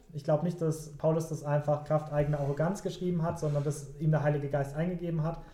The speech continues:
Aber wenn er auf eine Frage zum Beispiel antwortet, dann ist es in dieser Bezug auf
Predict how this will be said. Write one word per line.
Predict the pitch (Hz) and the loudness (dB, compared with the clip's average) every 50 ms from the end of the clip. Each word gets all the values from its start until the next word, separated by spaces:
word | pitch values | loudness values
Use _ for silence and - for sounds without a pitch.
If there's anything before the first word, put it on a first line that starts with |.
| - - - - | -20 -20 -14 -6
Aber | - 151 151 156 151 | 0 4 4 6 6
wenn | 165 165 | 4 4
er | 165 151 | 4 2
auf | - - | 2 2
eine | 143 | 0
Frage | - - - 160 165 185 190 190 170 160 | 0 0 2 4 6 6 6 6 4 0
zum | 151 - 170 | -2 -2 0
Beispiel | 170 165 165 160 - 175 170 | 2 2 2 2 0 -2 -4
antwortet, | 147 156 165 160 160 160 160 156 156 151 160 165 165 165 - - - - - - - - | 0 0 0 0 2 2 4 4 6 4 4 2 0 -2 -6 -12 -18 -20 -20 -20 -10 -2
dann | - 147 143 156 156 | 0 2 2 2 0
ist | 151 - | 0 -2
es | 165 147 - - - - - - - | -4 -6 -8 -10 -14 -20 -12 -4 0
in | 175 175 170 | 2 2 4
dieser | 170 156 - 175 165 160 160 165 147 143 143 | 2 2 2 4 4 4 4 2 0 -2 -4
Bezug | 151 151 - 202 202 202 165 | -4 -2 0 0 2 4 4
auf | 143 - | 2 2